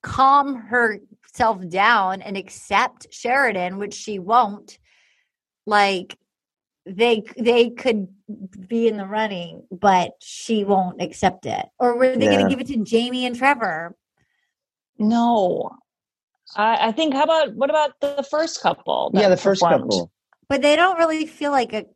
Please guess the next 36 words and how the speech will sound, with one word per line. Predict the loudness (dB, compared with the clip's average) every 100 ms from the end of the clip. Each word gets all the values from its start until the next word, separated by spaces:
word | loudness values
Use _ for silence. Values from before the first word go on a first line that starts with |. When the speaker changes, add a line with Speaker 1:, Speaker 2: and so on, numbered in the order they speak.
| _
Speaker 1:
couple. | -14 -12 -4 -4 -4 _ _ -2 2 2 0 0
Speaker 3:
I | 2 2
don't | 2 0 -2
know. | -4 -2 0
Speaker 2:
They | 0 2
can | 0
get | 2 0 2
there. | 2 2 -2 -6
They | -4
can | -2
Speaker 1:
Rudy | -2 -2
Speaker 2:
get | 0
Speaker 1:
and | 0
Speaker 2:
there. | 2
Speaker 1:
Matt. | 2 2 -4 -12 _ _ _ -14
Who | -6 -2
do |
you | 0 0
think? | 0 0
Okay, | 0 2 0
who | -2 0
do | 0
you |
think | -2 -6
it's | -2
gonna | 0 0
be? | -2 -2 0 0 -2 -6 -12
Rob. | 0 4 4 0 -10 -16 _ _ _ _ _ _ _ _ -12
Speaker 2:
<sighs> | -8 -8 -10 -6
Um, | 0 2 2 2 2 0 -4 -2
I'm | 0 2
gonna | 2 0
go | 0 0 2 2 2 0 -2 -4 _ _ _ _ _ _ _ _ _ _ _ -12
Rudy | -4 -2 0
and | -2 -4
Matt. | -6 -10